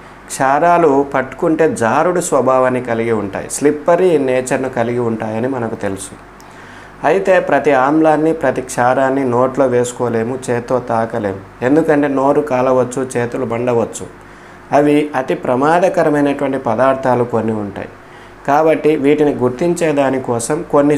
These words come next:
సూచికలను తయారు చేశారు. వాటిని ఏమంటామంటే యాసిడ్ బేస్ ఇండికేటర్స్ అని అంటాం. ఈ వీడియోలో మనము ఆమ్ల క్షార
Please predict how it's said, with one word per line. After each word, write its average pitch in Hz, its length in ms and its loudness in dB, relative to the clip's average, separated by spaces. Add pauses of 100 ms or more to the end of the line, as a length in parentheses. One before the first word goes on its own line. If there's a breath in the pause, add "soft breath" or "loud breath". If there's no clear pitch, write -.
సూచికలను 170 760 2
తయారు 120 380 0
చేశారు. 107 480 -4 (680 loud breath)
వాటిని 147 400 2
ఏమంటామంటే 135 640 0 (240)
యాసిడ్ 165 440 2 (120)
బేస్ 147 260 2 (160)
ఇండికేటర్స్ 123 760 -2
అని 143 200 -4
అంటాం. - 240 -10 (580 loud breath)
ఈ 151 60 6 (100)
వీడియోలో 180 480 6
మనము 139 260 2 (580 loud breath)
ఆమ్ల 180 320 2
క్షార 143 260 4